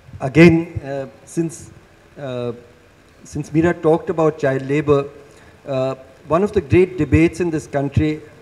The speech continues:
uh, not debated enough, people say that child labor is inevitable as long as there is poverty. But our point is that poverty is inevitable as long as there is child labor. And, and, and, and what you just said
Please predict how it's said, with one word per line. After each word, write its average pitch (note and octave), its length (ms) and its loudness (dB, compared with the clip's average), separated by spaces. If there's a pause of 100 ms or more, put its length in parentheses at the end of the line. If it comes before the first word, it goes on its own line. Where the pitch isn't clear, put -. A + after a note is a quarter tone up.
(120)
uh, B2+ 200 -6
not D3+ 340 2
debated D3 400 2
enough, C#3 420 -4 (680)
people F3 220 2
say G3 180 2
that F#3 200 -2
child D#3+ 240 2
labor F3+ 320 2
is C#3+ 160 -2
inevitable D#3+ 640 2
as C#3 120 -2
long C#3 280 2
as D3 80 -2
there C#3 220 -4
is C3+ 120 -8
poverty. B2 600 -2 (760)
But D3 260 -2
our D3+ 240 2
point E3 460 0
is D#3 240 -4
that D#3 320 -2 (460)
poverty F#3+ 480 4
is E3 140 0
inevitable D#3 600 0
as C3 160 -2
long C#3 300 -2
as C3 100 -6
there C3 200 -8
is B2 100 -14
child A#2+ 260 -6
labor. A2+ 460 0 (720)
And, D3 240 -2
and, D3+ 200 -2 (160)
and, D3 220 -4
and C#3+ 220 -4
what D3 180 -2
you E3+ 80 -2
just E3 380 -4
said D#3+ 340 0